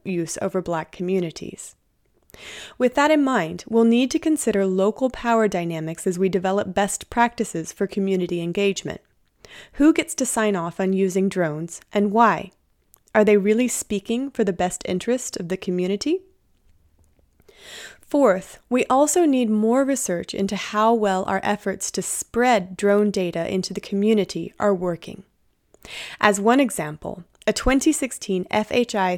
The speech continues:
three sixty research project conducted in Tanzania found that community awareness of the existence of open-source drone data was generally quite low.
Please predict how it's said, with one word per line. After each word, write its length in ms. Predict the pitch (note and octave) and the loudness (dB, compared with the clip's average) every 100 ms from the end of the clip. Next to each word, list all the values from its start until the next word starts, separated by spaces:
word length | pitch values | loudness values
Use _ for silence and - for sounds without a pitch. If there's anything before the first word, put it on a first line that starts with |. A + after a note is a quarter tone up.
| - | -4
three 220 | G3+ A#3+ | -2 0
sixty 480 | B3 A#3 A3+ - A3 | 0 -4 -4 -4 -4
research 540 | G3+ A#3 - G#3+ - | 0 -2 0 -4 -6
project 580 | - F3+ E3 E3 - - | -6 -6 -4 -6 -8 -8
conducted 480 | G#3 F#3+ G#3 - A3+ | -2 0 0 0 0
in 100 | G#3 | 0
Tanzania 800 | - F3+ F3 F3+ A3 A#3+ E3 F3+ - - - - - - | -4 -6 -6 -2 0 0 -2 -8 -16 -20 -16 -16 -8 2
found 340 | B3 B3+ B3+ | 2 4 0
that 220 | - G3+ | -4 -8
community 540 | - A3 G#3 A#3 C#4 D#4+ | -4 0 2 2 2 2
awareness 460 | A#3+ F#3+ F3+ F3 | 2 2 0 -2
of 100 | F#3 | -2
the 80 | F3+ | 0
existence 640 | F3+ E3+ G#3+ A3+ - B3+ A3+ | 0 0 0 0 0 -2 -2
of 120 | F#3+ | -4
open-source 760 | - G3+ C4+ B3+ - G#3 G3+ - | 0 0 0 -2 -2 -2 -2 -4
drone 340 | F3+ G3 G3+ | -2 2 2
data 320 | G3 E3+ E3 E3 | 2 -2 -2 -4
was 180 | F3+ | -4
generally 480 | - A3 B3+ F#3 E3 | 0 2 2 2 -2
quite 360 | - - F3 - | -4 -2 -2 -2
low. 320 | D#3+ D3+ | -4 -6